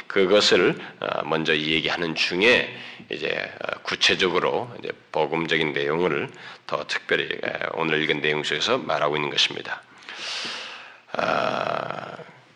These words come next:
그런데 이 많이 오늘 본문을 인용해서 복음 전도가 무엇인지를 말을 하고 사람들이 이 복음 전도에, 전도라는 말을 써서 전도, 전도하면서 전도라고 하는 것을 우리들이 많이 주장을 하지만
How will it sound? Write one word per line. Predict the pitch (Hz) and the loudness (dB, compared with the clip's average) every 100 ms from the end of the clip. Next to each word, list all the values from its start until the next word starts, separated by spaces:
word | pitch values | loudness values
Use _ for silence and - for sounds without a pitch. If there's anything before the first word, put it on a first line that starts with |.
| _ _ - | _ _ 0
그런데 | 127 139 143 110 | 4 8 10 10
이 | 113 120 117 | 8 8 6
많이 | 107 98 101 143 | 6 6 8 10
오늘 | 139 127 127 | 10 8 8
본문을 | 120 123 143 127 107 | 8 8 8 8 8
인용해서 | 117 123 117 120 | 8 8 8 6
복음 | 113 113 | 6 8
전도가 | 123 127 117 | 8 10 8
무엇인지를 | 104 110 117 120 107 98 | 8 8 8 6 6 6
말을 | 85 92 87 | 6 6 4
하고 | 98 120 | 4 6
사람들이 | 160 131 117 117 113 113 104 87 | 6 6 6 6 6 6 6 4
이 | 95 | 2
복음 | - 92 101 151 185 | 6 6 8 6 6
전도에, | - 101 131 104 82 | 4 2 6 4 4
전도라는 | 87 98 110 131 131 139 | 2 4 6 8 8 8
말을 | 110 101 | 6 6
써서 | 120 135 | 4 0
전도, | - 90 101 | 2 4 6
전도하면서 | 110 107 110 98 107 107 131 151 - - - - | 6 6 6 6 6 6 6 4 2 -6 -8 -2
전도라고 | - 98 101 110 131 156 160 156 | 4 6 8 8 10 10 10 10
하는 | 151 147 | 10 8
것을 | 139 151 | 8 8
우리들이 | 107 110 117 | 8 8 8
많이 | 110 92 104 | 8 8 6
주장을 | - 92 98 113 | 4 4 6 6
하지만 | 123 123 98 117 90 64 | 6 4 6 6 6 0